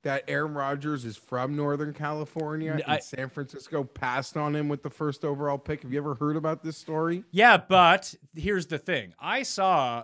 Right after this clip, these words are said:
Speaker 2: some early clips of Alex Smith, and I just see Joe Montana,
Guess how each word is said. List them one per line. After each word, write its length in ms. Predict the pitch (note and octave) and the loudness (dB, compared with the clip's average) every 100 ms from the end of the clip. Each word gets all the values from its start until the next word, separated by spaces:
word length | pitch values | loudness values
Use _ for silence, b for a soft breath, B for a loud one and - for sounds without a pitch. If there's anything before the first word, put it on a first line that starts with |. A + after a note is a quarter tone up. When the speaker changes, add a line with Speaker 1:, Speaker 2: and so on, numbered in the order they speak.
| - - | -10 -14
Speaker 2:
some 560 | - C#3+ C3+ B2+ B2 - | -4 0 0 -2 -6 -6
early 420 | D3 D3+ D#3 D3 | -4 -2 -2 -6
clips 480 | - B2+ D#3 - - | -8 -8 -6 -8 -14
of 180 | C#3 A#2 | -12 -6
Alex 380 | B2+ B2 A#2+ - | -4 -4 -6 -10
Smith, 380 | C#3 E3 A3+ _ _ _ _ _ _ _ _ _ _ _ _ _ - | -8 -8 -8 _ _ _ _ _ _ _ _ _ _ _ _ _ -16
and 120 | C3+ | -10
I 120 | C#3 | -8
just 160 | F#3 - | -8 -6
see 120 | G3 | -6
Joe 200 | C3+ A#2+ | -4 -6
Montana, 500 | G#2 F#2 A2+ F#3 | -8 -14 -14 -14